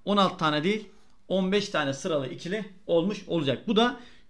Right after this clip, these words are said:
kümenin mantığından geliyor. Ha, iki altı ile ilgili tehlikeli bir durum var mı? Yok. Çünkü neden? İki altı ile ilgili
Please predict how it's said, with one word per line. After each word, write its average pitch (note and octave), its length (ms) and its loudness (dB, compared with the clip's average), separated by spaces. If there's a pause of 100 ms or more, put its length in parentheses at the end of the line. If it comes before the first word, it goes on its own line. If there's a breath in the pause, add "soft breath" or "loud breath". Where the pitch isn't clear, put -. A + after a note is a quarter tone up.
kümenin A3 360 10
mantığından F#3+ 540 6
geliyor. C3+ 180 4
Ha, G3+ 60 6
iki G3+ 220 6
altı C4+ 240 8
ile A3 100 4
ilgili F#3+ 180 4
tehlikeli F3+ 340 2
bir E3+ 40 -2
durum F#3 180 2
var A3 140 0
mı? G#3 180 2
Yok. G3 220 4
Çünkü G3+ 200 0
neden? A#3 260 0 (380 loud breath)
İki G#3 220 2
altı G3+ 220 4
ile A3+ 100 4
ilgili C#3+ 260 0